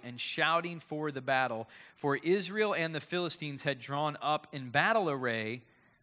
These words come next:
army against army. And David left his supplies in hand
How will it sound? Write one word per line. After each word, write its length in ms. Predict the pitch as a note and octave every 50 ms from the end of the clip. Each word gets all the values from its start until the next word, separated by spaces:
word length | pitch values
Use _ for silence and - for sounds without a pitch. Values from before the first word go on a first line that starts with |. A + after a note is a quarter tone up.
| _
army 460 | - C#3+ D#3+ F3 F3 E3 D3+ C#3+ D3 -
against 400 | C#3 C3+ A#2+ C#3 C3+ B2+ - - -
army. 440 | C#3+ D3 D3 C#3 A#2+ G#2 G2 F#2+ - -
And 200 | B2+ B2+ B2 A#2
David 360 | C3+ C#3+ D#3+ F#3 F3+ G#3 E3
left 380 | D3 C#3 D#3 F3+ G3+ G3+ - -
his 180 | F#3+ F#3+ D#3+
supplies 600 | - - D#3+ C3+ - - F3 E3 E3+ E3+ E3 D3 -
in 200 | - D#3+ D3+ D3
hand 720 | C#3 B2+ - - F#3+ G3+ F#3+ E3 C3+ B2 B2 C3+ D#3+ D#3+